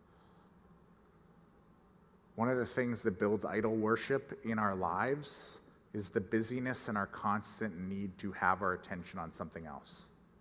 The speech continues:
This is something that's really hard for me. So really,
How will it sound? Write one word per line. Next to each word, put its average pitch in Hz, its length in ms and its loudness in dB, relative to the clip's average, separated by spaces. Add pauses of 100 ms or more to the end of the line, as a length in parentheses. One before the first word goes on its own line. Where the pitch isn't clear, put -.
(440)
This 123 100 2
is - 40 4
something 160 300 4
that's 131 220 -2
really 143 560 8
hard 117 360 4
for 95 140 -4
me. 82 140 -6 (1160)
So 113 60 -2
really, 139 560 8